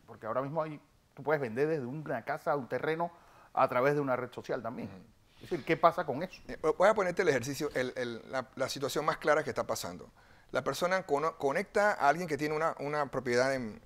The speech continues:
Speaker 2: en, en las
Speaker 1: Ujú.
Speaker 2: redes sociales
Speaker 1: Sí.
Speaker 2: y le dice que le, le puede vender su propiedad. Esa persona, por, por ignorancia, la persona que vende su propiedad, conecta con esa persona sin saber si la persona es idónea.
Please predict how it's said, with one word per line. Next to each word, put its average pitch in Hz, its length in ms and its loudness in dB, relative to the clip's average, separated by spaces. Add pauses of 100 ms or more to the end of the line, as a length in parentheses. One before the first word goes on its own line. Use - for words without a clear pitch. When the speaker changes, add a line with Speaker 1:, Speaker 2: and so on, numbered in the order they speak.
Speaker 2:
en, 107 400 -12
en 120 100 -8
las 117 80 -4
Speaker 1:
Ujú. 127 60 -2
Speaker 2:
redes 139 120 0
sociales 104 540 -6 (220)
Speaker 1:
Sí. 110 100 -8
Speaker 2:
y 135 80 -2
le 135 140 2
dice 143 200 -2
que 147 120 0
le, 123 80 -2
le 123 80 -2
puede 151 200 2
vender 127 200 -2
su 139 100 -6
propiedad. 98 420 -6 (360)
Esa 208 240 -2
persona, 170 400 0
por, 127 240 0
por 120 260 -2
ignorancia, 131 580 0
la 117 80 0
persona 147 300 -6
que 120 140 -4
vende 151 240 2
su 170 100 -6
propiedad, 170 460 0 (720)
conecta 180 400 4
con 151 160 0
esa 156 160 4
persona 147 280 -2
sin 151 120 -4
saber 127 220 -2
si 143 100 -6
la 131 80 2
persona 123 300 -6
es 113 60 -4
idónea. 113 280 -8